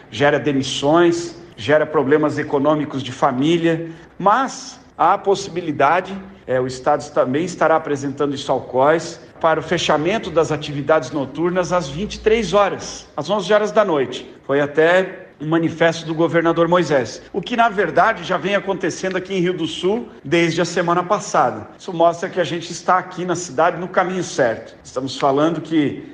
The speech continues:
participamos de uma audiência com mais de vinte prefeitos das maiores cidades do estado, onde a gente vê que nós já estamos no caminho, onde nós já adotamos medidas estratégicas de contenção da propagação do vírus, do coronavírus, né?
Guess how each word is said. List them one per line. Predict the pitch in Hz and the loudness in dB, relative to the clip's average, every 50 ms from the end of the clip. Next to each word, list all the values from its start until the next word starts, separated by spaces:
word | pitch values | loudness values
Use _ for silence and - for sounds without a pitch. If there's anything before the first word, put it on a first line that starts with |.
| - - - - | -20 -12 -2 0
participamos | 127 123 - - - - - 151 156 156 131 | 0 0 0 -4 -6 -2 -2 0 0 0 -2
de | 127 | -2
uma | 151 151 156 | 2 2 4
audiência | 156 147 123 139 143 160 180 180 - 190 175 | 4 2 2 0 0 0 0 0 -2 -6 -6
com | - 165 | -4 -4
mais | 170 160 165 185 190 170 - | 0 2 2 2 2 0 -2
de | 170 170 | -4 -4
vinte | 139 127 175 202 - - | -4 -4 -4 -4 -6 -4
prefeitos | - - 180 165 - - - 196 208 196 - | -2 -2 -2 -2 0 2 4 4 4 2 0
das | - 190 175 139 | 0 0 0 2
maiores | 160 180 180 180 170 - | 2 2 4 4 2 -2
cidades | - 170 151 160 170 165 143 135 | -6 -2 0 2 2 2 0 -4
do | 123 135 | -8 -8
estado, | - - - - 175 190 202 202 - - - - - - - - - - | -8 -4 0 2 2 2 2 0 -4 -10 -16 -18 -20 -20 -20 -14 -4 0
onde | 131 151 165 165 165 | 2 2 2 2 0
a | 160 | 0
gente | 135 165 165 165 - 147 | 0 -2 -4 -4 -6 -4
vê | 131 170 165 | -4 -4 -4
que | - 156 | -2 0
nós | 170 175 165 147 | 2 2 2 4
já | 131 180 180 | 2 2 0
estamos | 170 175 - - - 196 208 202 185 - | 0 -2 -4 0 0 2 2 2 0 -2
no | 185 180 | -2 -2
caminho, | 180 - 160 143 139 156 175 185 196 196 185 190 - - - - - | 0 0 0 0 0 -2 -2 -2 -2 -4 -4 -8 -12 -16 -20 -8 -6
onde | 139 151 135 131 | -4 -4 -2 0
nós | 165 160 160 143 | 0 0 0 2
já | - 175 170 | 2 2 2
adotamos | 165 - 170 165 160 - - 190 202 208 196 185 143 - | 2 2 0 -2 0 2 2 2 4 4 0 -2 -4 -4
medidas | 175 170 156 - - 175 156 156 156 127 143 | -4 -4 -4 -4 -6 -4 -2 -2 -2 -2 -4
estratégicas | 139 - - 165 156 147 - 160 160 160 170 175 160 - - 185 175 - - - - - - - - - - | -8 -2 0 0 0 2 2 2 4 4 4 2 0 -4 -4 -6 -6 -6 -8 -14 -16 -20 -20 -20 -20 -14 -10
de | 131 143 | -10 -8
contenção | 139 - 175 196 202 196 202 190 190 160 - - - 170 170 175 185 185 - - - - - - | -2 0 2 2 2 4 2 2 2 2 -2 0 2 4 6 6 4 2 0 -6 -14 -18 -14 -2
da | - 139 151 151 | 0 2 2 2
propagação | - 165 160 165 175 165 143 156 139 - - 160 165 | 2 0 2 2 2 2 2 -2 -2 -2 -4 -4 -4
do | 160 170 156 | -2 -4 -4
vírus, | 123 131 160 151 135 151 151 - - - - - | -2 0 0 0 0 0 -4 -6 -8 -10 -10 -12
do | 147 | -6
coronavírus, | 139 170 165 160 156 156 160 151 135 135 123 110 107 - - - | 2 4 4 4 6 4 2 0 0 0 -2 -2 -4 -6 -6 -2
né? | 120 139 165 185 185 | 0 2 2 0 0